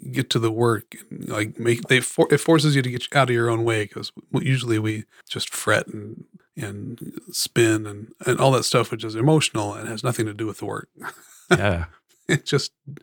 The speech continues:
Speaker 1: just get to it.
Speaker 2: A lot of the time, uh, I find that some of the websites, it sounds weird to say this, but,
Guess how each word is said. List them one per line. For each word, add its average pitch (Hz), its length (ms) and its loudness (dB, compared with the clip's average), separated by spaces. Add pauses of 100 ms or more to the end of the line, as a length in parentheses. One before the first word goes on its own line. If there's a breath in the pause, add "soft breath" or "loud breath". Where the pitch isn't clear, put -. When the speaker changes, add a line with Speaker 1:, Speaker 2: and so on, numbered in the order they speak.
(280 soft breath)
Speaker 1:
just - 300 -12
get 127 220 -6
to - 160 -8
it. - 100 -16
Speaker 2:
A 101 100 2
lot 107 180 6
of 127 120 0
the 113 80 0
time, 104 560 0
uh, 92 220 0
I 87 180 2
find 117 340 0
that 87 220 0 (160 soft breath)
some 170 200 0
of 185 60 2
the 113 80 2
websites, 92 580 0
it 98 40 -4
sounds 98 320 0
weird 98 160 0
to 87 60 -4
say 104 260 2
this, 85 180 -2
but, 82 380 -2